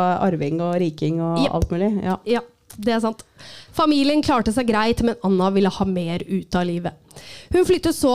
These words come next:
Speaker 2: fra Tyskland for å gå på ungdomsskole i London, men flyttet tilbake like før hun skulle ta eksamen for å jobbe i et motefirma i Berlin. Foreldrene betalte for oppholdet hennes her, da hun klarte å overbevise dem om at dette var en flott investering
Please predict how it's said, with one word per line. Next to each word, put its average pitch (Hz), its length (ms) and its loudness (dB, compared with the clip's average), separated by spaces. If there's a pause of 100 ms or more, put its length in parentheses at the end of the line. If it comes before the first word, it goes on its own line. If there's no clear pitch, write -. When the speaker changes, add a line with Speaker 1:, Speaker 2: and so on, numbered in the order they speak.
Speaker 2:
fra 226 240 2
Tyskland 220 720 2 (140)
for - 340 0
å 196 180 -2
gå 180 200 2 (100)
på 240 160 2
ungdomsskole 214 560 0
i 269 80 2
London, 240 640 2 (220)
men 247 440 4
flyttet 359 320 0
tilbake 262 480 2
like 247 340 2
før 175 220 -2
hun 180 80 -2
skulle 196 240 0
ta 196 160 0
eksamen 190 640 -2
for 208 240 2
å 220 60 2
jobbe 180 480 -2 (100)
i 190 160 -4
et 190 300 -8
motefirma 185 880 -2 (120)
i 180 160 -10
Berlin. 185 480 -4 (420)
Foreldrene 311 600 0
betalte 196 680 2
for 202 260 0
oppholdet 180 420 -2
hennes 190 220 -2
her, 320 380 0
da 233 200 2
hun 294 140 4 (340)
klarte 311 320 2
å 294 140 4
overbevise 185 440 -2
dem 185 220 -2
om 180 140 0
at 214 180 0
dette 226 240 -2
var 214 140 0
en 247 80 -2
flott - 580 -2
investering 226 720 -4